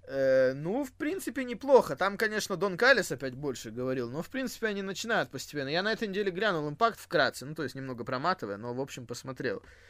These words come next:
Э, да, они там начинают постепенно этот матч раскручивать. На П Б. Там ещё они, кстати, пошутили насчёт взрыва теперь уже.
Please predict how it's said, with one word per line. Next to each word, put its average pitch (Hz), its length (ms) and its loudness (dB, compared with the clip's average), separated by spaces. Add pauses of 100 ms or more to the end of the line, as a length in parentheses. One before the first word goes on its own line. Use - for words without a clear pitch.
(300)
Э, 127 200 -2
да, 160 280 4
они 160 180 -2
там 240 180 0
начинают 220 400 -2
постепенно 147 400 -6
этот 135 220 -8
матч 147 180 -2
раскручивать. 170 380 -6
На 156 80 -6
П 147 80 -14
Б. 151 120 -2 (200)
Там 170 160 0
ещё 175 180 0
они, 170 140 0
кстати, 165 260 -2
пошутили 165 480 -4
насчёт 147 320 -6
взрыва 151 380 -4
теперь 113 320 -10
уже. 117 240 -6